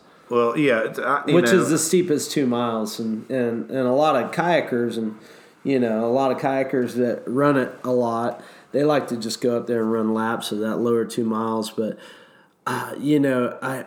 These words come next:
Speaker 2: I, the only thing I hate about doing that is, like, missing several of those upper rapids.
Speaker 1: There were some good ones up
Speaker 2: Which,
Speaker 1: there for
Speaker 2: which
Speaker 1: sure.
Speaker 2: are really neat. Um, you know, that upper stretch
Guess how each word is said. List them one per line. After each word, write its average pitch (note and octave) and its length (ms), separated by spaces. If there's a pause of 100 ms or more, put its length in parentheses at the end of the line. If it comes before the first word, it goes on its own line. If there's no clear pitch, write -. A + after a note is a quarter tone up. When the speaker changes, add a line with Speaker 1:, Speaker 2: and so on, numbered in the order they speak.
Speaker 2:
I, B2 480 (120)
the G#2+ 120
only C#3+ 220
thing C#3 240
I B2 80
hate C3+ 200
about B2 340
doing B2+ 240
that B2+ 260
is, A2 380
like, A2+ 240 (400)
missing C#3 640
several C3 460
of A2+ 60
those A#2+ 280
upper B2 340
rapids. G#2+ 280
Speaker 1:
There G2+ 120
were F#2 260
some F2+ 200
good D#2+ 240
ones D2 220
up - 60
Speaker 2:
Which, B2 220
Speaker 1:
there D2+ 80
for - 140
Speaker 2:
which B2 140
Speaker 1:
sure. B2 160
Speaker 2:
are G#2+ 120
really B2 440
neat. A2+ 460 (560)
Um, G#2+ 640 (360)
you D3 140
know, C3 760
that C#3 240
upper C#3+ 300
stretch C3+ 800